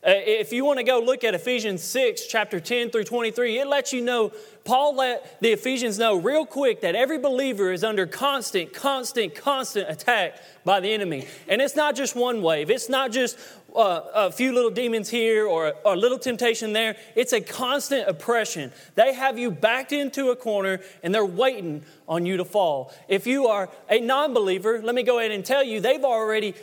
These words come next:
won that battle with you right now. Your life is, is in their hands. You are just putty being played around in their hands. But can I tell you something else?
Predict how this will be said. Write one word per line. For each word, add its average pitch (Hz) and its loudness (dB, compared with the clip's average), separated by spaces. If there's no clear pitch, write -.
won 240 2
that 247 -2
battle 147 2
with 170 -2
you 226 2
right 185 2
now. 208 0
Your 240 0
life 254 2
is, 175 -2
is 196 2
in 254 0
their 220 0
hands. 180 -2
You 247 0
are 233 2
just 202 -4
putty 233 0
being 196 -2
played 233 0
around 220 -2
in 196 -4
their 185 0
hands. 185 -4
But 208 0
can 262 0
I 254 0
tell 254 0
you 247 -4
something 226 -4
else? 240 -2